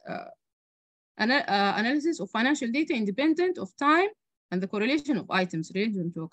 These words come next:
company. هنا الهدف شنو؟ ب-، بقارن financial items as percentage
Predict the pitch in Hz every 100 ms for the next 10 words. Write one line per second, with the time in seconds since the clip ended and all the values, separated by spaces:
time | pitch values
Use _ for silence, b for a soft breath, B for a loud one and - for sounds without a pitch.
0 | 170 170 156 156 _ _ _ - 403 349
1 | 320 359 - 247 233 262 - 175 214 214
2 | - 185 208 - 370 427 381 330 440 _
3 | _ _ _ - 208 254 349 330 233 -
4 | 302 359 403 415 - 220 - 196 - 311
5 | 339 359 381 359